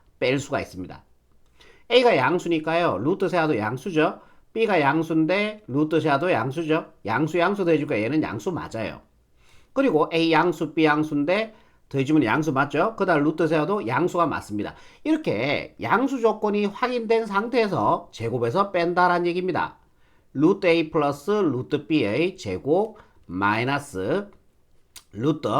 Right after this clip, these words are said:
A 플러스 B의 제곱 이렇게 뺄 수가 있다라는 얘기예요. 뭔 말인지 이해되시죠? 그럼 요거 정리 한번 해볼게요. 얘 제곱해주니까요. A 플러스 이 곱하기 A 곱하기 A 주니까 이 루트의 A, B가 될 겁니다.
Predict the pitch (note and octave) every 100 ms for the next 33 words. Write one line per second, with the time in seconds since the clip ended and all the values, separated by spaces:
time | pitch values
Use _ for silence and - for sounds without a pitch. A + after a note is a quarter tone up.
0 | E3 - G#2 A2+ A#2 C3 B2 A#2+ A#2 -
1 | A2 G2+ D3 F3+ B2+ A2 A#2+ - G2+ G#2+
2 | G#2 G#3 G#3 F3 E3 F3 B2 A2 D3 E3+
3 | D3 A2+ E2 F2+ G#2 - _ _ _ _
4 | - B2 D#3 C3 G2+ G2+ F2 D#2 F#2+ D#2
5 | E2 G2 D2+ - _ _ - - - -
6 | - G#3+ D3+ B2 A#2+ D#3 F3+ D#3+ D3 C3
7 | A2 A#2 C3+ B2+ F#2+ C#3+ F#3+ G2+ C#3 D#3+
8 | E3+ E3 D#3+ D#3+ D#3 D3+ D3+ C#3 E2+ -
9 | A#2+ B2 G#2+ G#2 - A#2 A2+ A2+ F3 G#3
10 | G#3 G3+ F3+ D#3 D#3 E3 C#3 B2+ C#3 C3+
11 | D#3 D#3+ - A#2 C#3 D3+ D3 D3+ A#2 G#2+
12 | C#3+ F3 F#2 G#2 C#3+ F3+ B2+ G#2 C3+ C#3+
13 | E2+ F2 C#3 -